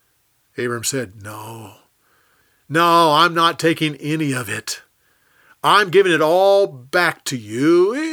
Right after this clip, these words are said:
except what the servants ate during the campaign. I never want you to say,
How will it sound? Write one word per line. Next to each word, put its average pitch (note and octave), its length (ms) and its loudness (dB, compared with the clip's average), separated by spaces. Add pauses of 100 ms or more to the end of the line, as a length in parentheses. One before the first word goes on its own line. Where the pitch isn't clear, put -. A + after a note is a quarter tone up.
except A#3 460 0
what F3 160 0
the C#3+ 100 0
servants C3+ 560 0
ate C#3+ 240 -2
during C3+ 240 -2
the A2 80 -12
campaign. A#2 800 -8 (920)
I G#2+ 160 -12
never D#3+ 260 2
want D#3+ 300 0
you F3 80 0
to D#3+ 80 2
say, D3 640 0